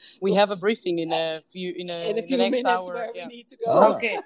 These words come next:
Speaker 2: <laughs>
Speaker 3: Okay.
Speaker 2: So, uh, sorry about
Speaker 3: Well, we
Speaker 2: that,
Speaker 3: hope to
Speaker 2: but
Speaker 3: hear your
Speaker 2: that's
Speaker 3: tweets on that.
Speaker 2: very much work on, in
Speaker 3: <laughs>
Speaker 2: progress. Yes.
Speaker 1: Yeah. Exactly.
Speaker 4: Okay, thanks.
Speaker 3: Uh, um, maybe, uh,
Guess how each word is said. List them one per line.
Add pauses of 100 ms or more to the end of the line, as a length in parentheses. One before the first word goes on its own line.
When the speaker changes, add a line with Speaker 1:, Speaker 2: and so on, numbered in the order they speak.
Speaker 2:
<laughs>
Speaker 3:
Okay.
Speaker 2:
So,
uh,
sorry
about
Speaker 3:
Well,
we
Speaker 2:
that,
Speaker 3:
hope
to
Speaker 2:
but
Speaker 3:
hear
your
Speaker 2:
that's
Speaker 3:
tweets
on
that.
Speaker 2:
very
much
work
on,
in
Speaker 3:
<laughs>
Speaker 2:
progress.
Yes.
Speaker 1:
Yeah. (800)
Exactly.
Speaker 4:
Okay,
thanks. (1200)
Speaker 3:
Uh,
um,
maybe, (300)
uh,